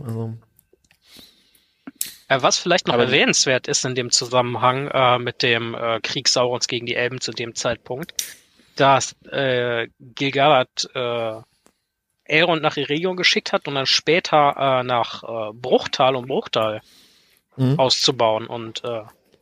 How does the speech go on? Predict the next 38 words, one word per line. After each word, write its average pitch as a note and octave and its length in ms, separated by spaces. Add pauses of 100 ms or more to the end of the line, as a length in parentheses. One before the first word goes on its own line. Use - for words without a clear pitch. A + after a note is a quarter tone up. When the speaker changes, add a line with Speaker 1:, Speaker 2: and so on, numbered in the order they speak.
(140)
Speaker 2:
wehrhaft A#2+ 420
Speaker 1:
Ja. G#2 80
Speaker 2:
zu - 160
machen. A2 400 (1040)
Speaker 1:
Ja, C3 280
Elrond D3 280
verliert D3 300
ja A2 100
quasi A2 380
gegen, A#2+ 400
ähm, A2 460 (200)
Sauron A2 340
dann A2+ 140
in A2 140
Eregion, B2+ 440
ist G#2+ 140
ja A2 60
von A2 160
Gilgalad A2 320
dann G2 120
so G2 120
als - 200
Hilfe C#3 280
hingeschickt G2+ 440
worden. A2+ 300 (420)
Speaker 2:
Ja. B2+ 160 (180)
Speaker 1:
Und A2 120
auf G2+ 140
dem A#2 160
Rückzug D3 400 (640)
bildet C3+ 340
der A2+ 100
halt A#2+ 180
dann A2+ 200
in A2 200
Bruchtal A#2+ 320
diese G#2 200
Elbenfestung. G#2 680